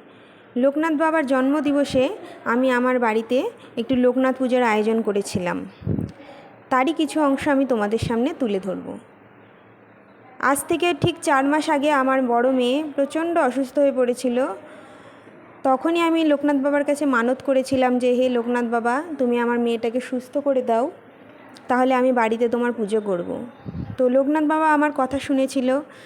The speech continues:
আমার মেয়েটাকে পুরোপুরি সুস্থ করে বাড়িতে পাঠিয়েছে। তো আমিও আমার কথা রাখতে বাড়িতে কিন্তু লোকনাথ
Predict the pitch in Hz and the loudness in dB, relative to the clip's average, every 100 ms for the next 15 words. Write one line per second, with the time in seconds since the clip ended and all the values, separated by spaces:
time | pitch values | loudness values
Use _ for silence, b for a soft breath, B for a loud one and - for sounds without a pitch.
0 | B 233 240 254 254 247 247 247 233 240 | B -2 0 2 2 2 0 0 -2 -2
1 | 233 247 247 240 233 269 247 240 233 214 | -2 -2 -2 -4 -2 -2 0 0 0 -2
2 | 220 233 220 214 226 214 226 220 247 B | -2 -2 -2 -2 -4 -2 -2 -2 -4 B
3 | B - 233 226 254 311 330 302 302 302 | B -4 0 2 2 2 2 2 0 0
4 | 170 - 233 226 - 240 320 - B B | 0 0 0 -4 -2 -2 -2 -6 B B
5 | - 214 - 208 208 202 208 214 214 254 | -16 -16 -12 -4 -2 -2 -4 -4 -4 -2
6 | 240 185 196 | -2 -2 -4